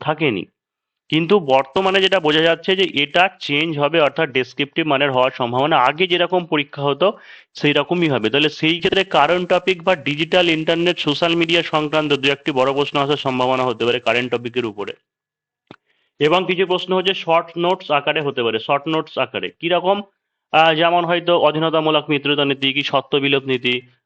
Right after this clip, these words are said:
বা হয়তো হতেই পারে যে, আহ, অসহযোগ আন্দোলন বা আইন অমান্য আন্দোলন, ভারত ছাড় আন্দোলন, বা হচ্ছে নেতাজি সুভাষচন্দ্র বসু, গান্ধীজি, ইতিহাস থেকে আমি কয়েকটা এক্সাম্পল তুললাম। এরকম কিছু টিকা আকারে হতে পারে বা বড় হয়তো দশ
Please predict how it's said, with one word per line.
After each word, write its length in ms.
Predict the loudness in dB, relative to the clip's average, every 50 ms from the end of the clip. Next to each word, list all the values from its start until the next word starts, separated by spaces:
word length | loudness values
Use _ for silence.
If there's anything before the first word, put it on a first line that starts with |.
| _ 0
বা 100 | 2 4
হয়তো 300 | 4 4 2 2 2 0 0
হতেই 320 | 0 0 0 0 0 0 2
পারে 220 | 2 2 2 2 0
যে, 180 | 2 2 2 2 2 0 -4 -8 _ _ _ -2
আহ, 140 | 2 4 4
অসহযোগ 440 | 4 4 2 2 2 2 2 2 4 2
আন্দোলন 360 | 2 2 2 2 2 2 2 2
বা 80 | 2 2
আইন 160 | 2 2 0
অমান্য 240 | 0 0 0 2 2
আন্দোলন, 360 | 0 2 2 2 2 2 2 0
ভারত 220 | 0 0 0 -2 -2
ছাড় 180 | -2 -2 0 0
আন্দোলন, 320 | 2 2 2 2 2 2 0 0
বা 80 | 0
হচ্ছে 200 | 0 0 0 -2
নেতাজি 300 | -2 -2 0 0 -2 -2
সুভাষচন্দ্র 500 | 0 2 2 2 2 0 -4 -6 -4 -4 -2
বসু, 240 | -2 -4 -4 -2 0 0 0
গান্ধীজি, 440 | 2 0 0 0 0 0 0 0 -2 -2 -4
ইতিহাস 340 | -6 -6 -2 0 0 0 0 -2 -6
থেকে 160 | -6 -4 -2 -2
আমি 140 | -2 -2 -2 -4 _ _ -4
কয়েকটা 320 | 0 0 0 0 0 -2 -2
এক্সাম্পল 420 | -2 -2 -2 -4 -2 0 0 -2 -2 0
তুললাম। 340 | 0 0 2 4 2 2 0 -4 _ _ _ _ _ _ _ _ _ _ _ 0
এরকম 300 | 0 2 2 2 0 -2 -4
কিছু 180 | -4 -4 -4 -4
টিকা 240 | -4 -4 0 2 2
আকারে 220 | 2 2 2 0 0
হতে 240 | 0 -2 -4 -4 -2
পারে 180 | 0 0 2 2
বা 120 | 2 2
বড় 280 | 0 2 2 2 2 2 2
হয়তো 300 | 2 2 0 0 -2 -2
দশ 160 | 0 0 -2